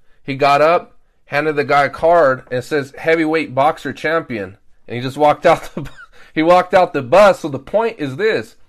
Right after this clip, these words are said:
Yeah, the guy might have felt good by nudging that heavyweight boxer, but the guy was basically saying, "I've refrained a lot, and I didn't, I didn't, I didn't hurt you." And here's the thing.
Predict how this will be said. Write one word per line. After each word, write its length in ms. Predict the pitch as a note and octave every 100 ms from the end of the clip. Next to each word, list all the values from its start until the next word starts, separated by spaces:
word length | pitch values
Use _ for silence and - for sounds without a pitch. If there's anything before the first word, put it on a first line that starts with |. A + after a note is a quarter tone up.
| _ _ - - _ _ _ - _ _
Yeah, 360 | A#2 E3+ A#3 A#3
the 140 | E3
guy 260 | D3 G3+ A3
might 240 | G3+ G3
have 180 | F#3+ E3+
felt 320 | - F#3 C#3+
good 420 | F3 A3+ G#3+ D3
by 160 | C#3+ D3
nudging 800 | C#3 D#3+ A3 F#3+ F3+ D#3 C#3 -
that 240 | C3 D3 C3
heavyweight 560 | F#3 F#3+ F#3 F3+ C#3
boxer, 760 | B2+ F#3 A#3+ - C3+ B2 B2 _ _ _ _ _ _ _ _ _
but 100 | C3+
the 80 | C3+
guy 240 | C#3 F#3
was 200 | G#3 D3+
basically 500 | A#2+ D#3+ F3+ E3+ D3+
saying, 600 | C3 F#3 F#3 E3 C3 A#2 _ _ _ _ - _ _ _ - -
"I've 180 | C3+
refrained 480 | C#3 - - D#3 D3
a 80 | B2
lot, 460 | B2 C#3+ D#3+ F#2+ -
and 100 | A2+
I 120 | C3
didn't, 300 | C#3+ C#3 G2
I 100 | -
didn't, 260 | A#2+ C#3 - _ -
I 40 |
didn't 220 | B2+ A#2+
hurt 320 | - F3 - -
you." 200 | D#2+ - _ _ _ _ _ _
And 100 | A#2
here's 220 | A#2+ F#3+ D3+
the 80 |
thing. 460 | B2+ G3 F#3+ C3 F#2+